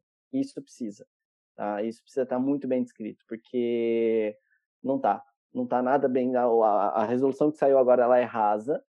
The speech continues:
ela é a, ela dá muita visão pra, pra ampla, pra visão, enfim, pra, pra leitura, eh, dupla, alguma coisa nesse sentido.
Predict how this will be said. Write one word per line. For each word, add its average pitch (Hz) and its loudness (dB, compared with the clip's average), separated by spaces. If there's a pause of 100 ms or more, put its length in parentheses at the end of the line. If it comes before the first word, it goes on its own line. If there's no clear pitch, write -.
(420)
ela 113 2
é 113 6
a, 113 0 (140)
ela 107 0
dá 117 -2
muita 156 2
visão 127 -2
pra, 120 2
pra 117 -2
ampla, 120 0
pra 117 0 (680)
visão, 117 -4
enfim, 120 -8
pra, 110 -4
pra 110 -2 (340)
leitura, 120 0 (580)
eh, 110 -4
dupla, 127 2
alguma 120 4
coisa 123 -2
nesse 123 -6
sentido. 139 -6